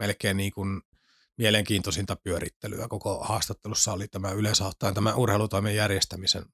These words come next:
puoli, että Markkanen siinä niin kuin kovasti väisteli vähän sitä aihetta ja sanoi, että löytyy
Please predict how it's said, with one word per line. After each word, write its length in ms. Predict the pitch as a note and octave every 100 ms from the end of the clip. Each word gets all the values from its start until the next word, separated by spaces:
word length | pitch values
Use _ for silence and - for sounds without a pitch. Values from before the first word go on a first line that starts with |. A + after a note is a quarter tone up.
| -
puoli, 320 | G#2 G2 F#2+
että 240 | G2 - - - _ -
Markkanen 440 | G#2+ - - A#2
siinä 120 | C#3
niin 100 | C3
kuin 100 | C3
kovasti 480 | C#3 C3 B2 - A2+
väisteli 480 | B2 C3 - B2 A2+
vähän 220 | G#2 G2+
sitä 200 | F2+ G#2
aihetta 720 | G2 A2 G#2 D#2 - - G#2+ - - - _ _ _ _
ja 80 | -
sanoi, 280 | G2 G#2+ G2+
että 140 | F#2+
löytyy 520 | G#2 G2+ - F#2 F2+